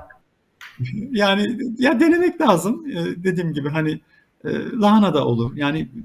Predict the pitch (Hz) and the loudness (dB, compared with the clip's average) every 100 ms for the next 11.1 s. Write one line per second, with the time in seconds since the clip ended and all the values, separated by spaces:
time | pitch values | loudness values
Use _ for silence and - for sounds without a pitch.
0 | - - 226 190 185 - - _ - 269 | -16 -14 -12 -12 -14 -18 -20 _ -4 0
1 | 302 247 262 262 277 - 254 247 254 - | 2 4 6 8 6 4 0 0 -2 -8
2 | - - - 240 - 208 190 202 254 381 | -8 -10 -12 -14 -12 -12 -2 2 2 2
3 | 285 240 180 226 - _ _ _ _ - | 4 4 4 -2 -6 _ _ _ _ 4
4 | 262 277 262 262 254 247 277 240 269 247 | 6 6 6 6 4 2 -4 -6 -6 -6
5 | - 247 226 226 233 220 220 214 220 208 | -2 0 4 4 4 2 0 0 0 0
6 | 208 240 170 180 185 196 214 165 185 170 | -4 -12 -12 -10 -6 -2 -2 -2 -6 -8
7 | 175 _ _ 175 - 240 262 233 - 202 | -10 _ _ -18 -2 2 2 0 -2 0
8 | 233 196 190 - 190 185 - - 214 214 | 2 2 -2 -8 -8 -6 -8 -8 -4 -4
9 | - _ _ _ _ - 349 330 254 254 | -6 _ _ _ _ -6 -4 -2 0 -2
10 | - 196 202 349 196 208 - 165 165 170 | -4 -6 -8 -6 -4 -4 -4 -6 -4 -4